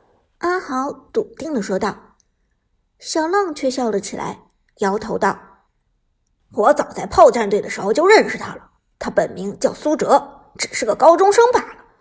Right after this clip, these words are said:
炮战队的经理人是从师范大学一场半业余电竞赛中把他给招募过来的，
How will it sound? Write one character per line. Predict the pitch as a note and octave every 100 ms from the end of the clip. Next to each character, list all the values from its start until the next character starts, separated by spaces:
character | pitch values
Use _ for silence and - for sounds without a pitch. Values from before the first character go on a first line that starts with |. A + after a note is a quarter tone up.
| _ _ -
炮 | - G3+
战 | A3+
队 | G3
的 | -
经 | F3 B3
理 | A#3
人 | - G3 -
是 | - G#3+
从 | A3
师 | - A#3+
范 | C4+
大 | C4+ G#3
学 | F#3
一 | C4+
场 | - -
半 | E4 C#4+
业 | D#4 G3+
余 | A#3
电 | F4 D4+
竞 | E4
赛 | G#4+ B3
中 | E3 F#3+
把 |
他 | -
给 | B3+ -
招 | E4 G#4
募 | G#4
过 | G#3 F3
来 | - -
的， | -